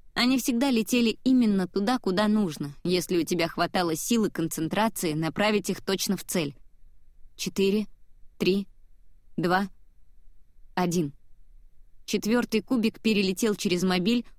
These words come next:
упаковывая его в коробку из воздушного хрусталя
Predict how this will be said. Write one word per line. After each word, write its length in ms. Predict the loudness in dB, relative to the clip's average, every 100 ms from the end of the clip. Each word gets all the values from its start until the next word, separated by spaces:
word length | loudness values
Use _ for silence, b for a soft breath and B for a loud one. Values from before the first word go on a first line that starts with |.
| -8
упаковывая 640 | -2 0 0 2 2 2 2
его 340 | 2 2 0
в 80 | -2
коробку 460 | -2 0 0 0 0
из 160 | 2
воздушного 640 | 0 0 -2 -2 0 0 -2
хрусталя 580 | -4 -2 0 2 0